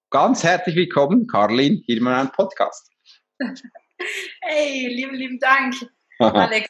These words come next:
Speaker 2: dass ich hier sein darf. <laughs> Danke
Speaker 1: Ja,
Speaker 2: dir.
Speaker 1: es freut mich. Das war mal eine Anmoderation,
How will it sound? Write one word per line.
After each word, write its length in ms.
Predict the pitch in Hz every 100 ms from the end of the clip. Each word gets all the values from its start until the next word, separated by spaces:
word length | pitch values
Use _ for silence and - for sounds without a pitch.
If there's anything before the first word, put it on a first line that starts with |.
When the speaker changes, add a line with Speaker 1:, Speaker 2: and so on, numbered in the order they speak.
| _
Speaker 2:
dass 120 | 247 254
ich 80 | 254
hier 200 | 254 262
sein 220 | 240 208
darf. 320 | 196 180 190 - 180 -
<laughs> 200 | - - 254 -
Danke 220 | 233 233
Speaker 1:
Ja, 80 | 196
Speaker 2:
dir. 80 | 226
Speaker 1:
es 60 | -
freut 240 | 180 233
mich. 220 | 214 - - _
Das 260 | 175 208 202
war 180 | 208 208
mal 180 | 196
eine 240 | 196 185 -
Anmoderation, 1040 | 185 208 214 208 202 202 190 190 233